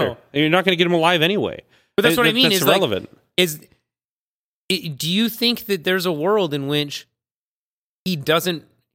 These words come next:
Speaker 2: he doesn't put himself in a position where he can, where, where he can drop the bomb? Uh, he, he can
Speaker 1: He's gonna
Speaker 2: activate nuke-
Speaker 1: justify it no matter what.
Speaker 2: No, not,
Speaker 1: That
Speaker 2: not
Speaker 1: he
Speaker 2: whether or
Speaker 1: has to
Speaker 2: not
Speaker 1: keep his,
Speaker 2: justifying. I
Speaker 1: he
Speaker 2: mean physically capable of doing it if the, if P-, if nato were to mobilize.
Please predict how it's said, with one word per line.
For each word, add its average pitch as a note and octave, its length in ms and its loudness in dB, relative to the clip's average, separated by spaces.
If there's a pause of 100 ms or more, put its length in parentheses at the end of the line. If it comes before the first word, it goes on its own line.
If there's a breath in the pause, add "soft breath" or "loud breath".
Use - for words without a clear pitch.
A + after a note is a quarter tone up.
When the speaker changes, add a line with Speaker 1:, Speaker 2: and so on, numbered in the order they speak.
(140)
Speaker 2:
he G3 100 -2
doesn't F3 380 -2
put F3+ 180 -2
himself D3+ 420 -2
in D3 80 -4
a C3+ 60 -6
position C3+ 500 -4
where B2 120 -6
he C3+ 120 -4
can, B2 280 -8 (260)
where, C3 300 0
where B2+ 120 -4
he C#3 120 -4
can C3 120 -8
drop B2 280 -2
the A#2 80 -10
bomb? A#2+ 480 -2 (840)
Uh, B2 60 -10
he, D3 220 -2
he C#3+ 160 -6
can B2+ 340 -6
Speaker 1:
He's E3+ 140 4
gonna A3+ 160 2
Speaker 2:
activate F#3+ 60 0
nuke- - 20 4
Speaker 1:
justify G3 480 2
it E3 120 2
no D3 80 2
matter C#3 220 2
what. A2 540 0
Speaker 2:
No, A3+ 140 2
not, G#3+ 260 0
Speaker 1:
That D3+ 80 2
Speaker 2:
not - 140 4
Speaker 1:
he F3 40 4
Speaker 2:
whether D#3+ 160 4
or F3 40 4
Speaker 1:
has G3 100 0
to A#3 80 4
Speaker 2:
not G3 80 2
Speaker 1:
keep F#3+ 160 4
his, F#3+ 80 2
Speaker 2:
justifying. D#3 500 2
I D3+ 120 2
Speaker 1:
he E3+ 60 2
Speaker 2:
mean E3+ 180 2
physically A#3 640 0
capable F3+ 560 0
of C3+ 200 -4
doing E3 380 2
it C3+ 200 2 (460 loud breath)
if - 400 -2
the, F3+ 260 2
if D#3+ 260 0
P-, E3 280 2
if D3 140 0
nato D3+ 460 2
were C#3 160 0
to C3 80 0
mobilize. A2+ 680 -6